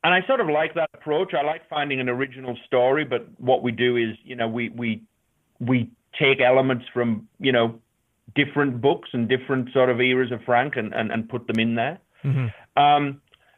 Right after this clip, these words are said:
Speaker 1: but, you know, th-, but there are characters I love, you know, I mean, it was Pilgrim this season, you know, was, was our take on the Mennonite from the, from the, um, from the books,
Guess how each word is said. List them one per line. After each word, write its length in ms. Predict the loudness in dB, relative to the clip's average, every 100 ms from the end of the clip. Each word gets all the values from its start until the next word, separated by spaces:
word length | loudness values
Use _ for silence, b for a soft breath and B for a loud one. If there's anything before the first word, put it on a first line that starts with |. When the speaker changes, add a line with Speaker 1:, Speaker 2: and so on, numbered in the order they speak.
| -2
Speaker 1:
but, 120 | 0
you 80 | 4
know, 180 | 4 2
th-, 120 | 0
but 120 | 0
there 120 | 2 2
are 140 | 2
characters 340 | 2 0 0 -2
I 60 | 0
love, 140 | -2
you 80 | -4
know, 100 | -4
I 20 |
mean, 140 | -6 -10
it 60 |
was 80 | -14 _ -6
Pilgrim 340 | -4 -4 -10
this 120 | -14 -10
season, 360 | -4 -2 -2 -2
you 60 | 2
know, 160 | 2
was, 160 | 2 -2 -4
was 140 | 0 2
our 160 | 2
take 280 | 2 0 0
on 260 | -2 -2 -4
the 80 | -2
Mennonite 460 | 0 0 -2 -4 -8
from 180 | -8 -6
the, 80 | -6 -6
from 140 | -4
the, 160 | -2 -4 -6 0 2
um, 220 | 2 0
from 160 | 0
the 60 | 0
books, 320 | 2 0 -4